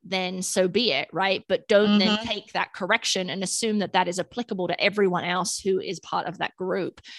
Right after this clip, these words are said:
Speaker 1: So
Speaker 2: Yeah.
Speaker 1: you're, you're probably never gonna shake that feeling. And I think,
Speaker 2: Mm-hmm.
Speaker 1: but you have to ride with it, right? Like,
Speaker 2: That's
Speaker 1: you have
Speaker 2: right.
Speaker 1: to just
Speaker 2: That's
Speaker 1: sit
Speaker 2: right.
Speaker 1: with it, 'cause that's just part of it, I think.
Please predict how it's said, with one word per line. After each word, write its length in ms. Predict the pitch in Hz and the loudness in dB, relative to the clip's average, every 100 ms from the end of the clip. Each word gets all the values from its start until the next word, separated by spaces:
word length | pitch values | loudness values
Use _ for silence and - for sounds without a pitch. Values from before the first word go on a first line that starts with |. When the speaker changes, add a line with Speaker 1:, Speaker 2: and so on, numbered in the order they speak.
| - - | -18 -4
Speaker 1:
So 180 | - 214 | 2 6
Speaker 2:
Yeah. 220 | 202 165 - | 6 4 0
Speaker 1:
you're, 220 | 202 233 | 2 4
you're 300 | - 233 254 254 | 4 2 2 6
probably 300 | 330 320 262 | 6 6 4
never 260 | 226 226 | 4 4
gonna 220 | 220 196 | 2 2
shake 360 | 180 - 196 - | 0 0 -2 -4
that 160 | - - | -8 -8
feeling. 500 | - 185 226 269 294 - - - _ - | -10 -8 -6 -6 -8 -12 -20 -20 _ -2
And 100 | 208 | 4
I 60 | |
think, 240 | 196 185 202 | 6 8 8
Speaker 2:
Mm-hmm. 360 | 190 190 208 - _ _ | 6 4 2 -2 _ _
Speaker 1:
but 140 | 220 | 2
you 100 | 220 | 4
have 180 | 214 202 | 4 2
to 100 | 202 180 | 0 -2
ride 320 | 180 220 160 | 0 0 -2
with 140 | 160 | -8
it, 200 | 147 - _ - | -10 -10 _ -6
right? 340 | 185 180 - | -2 -2 -2
Like, 140 | 135 170 | 0 2
Speaker 2:
That's 120 | 180 | 6
Speaker 1:
you 40 | 165 | 4
have 80 | |
Speaker 2:
right. 100 | 151 | 4
Speaker 1:
to 80 | 202 | -4
just 120 | 185 | -4
Speaker 2:
That's 120 | 156 160 | 0 4
Speaker 1:
sit 60 | 156 | 2
Speaker 2:
right. 80 | 165 | 0
Speaker 1:
with 100 | 185 | -6
it, 140 | - | -6
'cause 120 | 196 196 | -4 -2
that's 280 | 180 - | -2 -2
just 200 | - 185 | -4 -6
part 280 | - 165 - | -2 -2 0
of 160 | 180 185 | -2 -2
it, 160 | 165 - | -4 -6
I 80 | |
think. 380 | 175 - - _ | -8 -10 -12 _